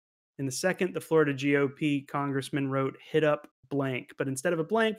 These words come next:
Gates wrote a nickname for one of the recipients. The Daily Beast is not sharing that nickname because the teenager had only turned eighteen less than six months before.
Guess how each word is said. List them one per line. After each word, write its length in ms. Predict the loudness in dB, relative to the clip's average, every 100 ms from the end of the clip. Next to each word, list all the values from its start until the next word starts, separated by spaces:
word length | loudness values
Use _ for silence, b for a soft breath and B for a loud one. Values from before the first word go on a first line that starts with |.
| 0
Gates 340 | 2 2 0
wrote 240 | -2 -2 -2
a 80 |
nickname 480 | -2 -2 -2 -2 -2
for 140 | -4 -8
one 160 | -8
of 300 | -6 -6 -6
the 180 | -6 -6
recipients. 480 | -6 -10 -10 -14 -18 _ _ _ _ _ _ 0
The 40 |
Daily 200 | 4 4
Beast 260 | 4 0 0
is 60 |
not 140 | -4 -4
sharing 220 | -4 -6
that 100 | -6
nickname 300 | -6 -2 -2
because 260 | 0 0 0
the 80 |
teenager 580 | -4 -4 0 2 2 0
had 200 | 0 -2
only 260 | -2 0 0
turned 220 | -2 -4 -4
eighteen 340 | -6 -6 -6
less 180 | -6 -8
than 120 | -8
six 320 | -8 -8 -8
months 200 | -8 -10 -12
before. 540 | _ -14 -12 -14 -20